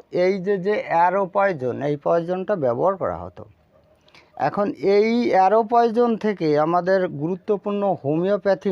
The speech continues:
মেডিসিন কুরারি কিন্তু প্রস্তুত হয়। তো একটা কথা মনে রাখবেন যে পদার্থ যতই বিষাক্ত হোক না কেন,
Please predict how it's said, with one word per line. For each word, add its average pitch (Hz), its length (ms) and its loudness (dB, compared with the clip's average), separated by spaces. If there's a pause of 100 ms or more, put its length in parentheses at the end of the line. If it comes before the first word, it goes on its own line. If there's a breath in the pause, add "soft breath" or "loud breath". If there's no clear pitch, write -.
(120)
মেডিসিন 165 420 -4 (160)
কুরারি 175 400 0 (160)
কিন্তু 165 220 -4 (100)
প্রস্তুত 123 460 -12
হয়। - 160 -14 (880 loud breath)
তো - 60 -2 (120)
একটা 202 240 -2
কথা 214 180 2 (140)
মনে 226 280 2
রাখবেন 147 340 0 (140)
যে 151 80 0 (140)
পদার্থ 185 340 2 (180)
যতই 208 300 2 (120)
বিষাক্ত 208 400 -2 (140)
হোক 196 140 -4 (100)
না 190 140 -2
কেন, 131 160 -2